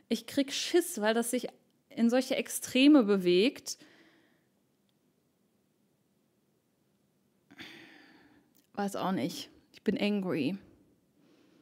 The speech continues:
Und dadurch, genau, dadurch, dass Parteien wie die A F D genau diesen Hass aufnehmen, haben die so einen Zulauf.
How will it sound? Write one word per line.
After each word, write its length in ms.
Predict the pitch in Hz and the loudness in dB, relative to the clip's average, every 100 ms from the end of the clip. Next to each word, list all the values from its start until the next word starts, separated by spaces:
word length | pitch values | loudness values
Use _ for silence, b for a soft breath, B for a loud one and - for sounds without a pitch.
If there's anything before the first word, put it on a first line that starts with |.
| b b _ _ _ _ _ _ _ - | b b _ _ _ _ _ _ _ -2
Und 160 | 214 214 | 2 6
dadurch, 640 | 220 254 277 277 269 - | 6 6 6 6 4 2
genau, 340 | 254 240 202 | 4 6 4
dadurch, 280 | 185 214 254 | 4 4 2
dass 120 | 247 | -2
Parteien 400 | - 226 - 240 | -2 -2 2 2
wie 60 | 233 | 2
die 120 | 220 | 2
A 120 | 180 | 2
F 80 | 208 | 2
D 160 | - 226 | 0 -2
genau 280 | 208 208 226 | 0 2 2
diesen 300 | 233 226 208 | 0 0 0
Hass 220 | 226 - | -2 -2
aufnehmen, 600 | 202 220 240 233 240 220 | 0 0 2 2 2 2
haben 220 | 220 233 | 2 2
die 80 | 233 | 2
so 120 | 233 | 2
einen 120 | 240 | 2
Zulauf. 840 | 233 262 247 180 156 156 180 - | 2 0 2 2 2 0 -4 -12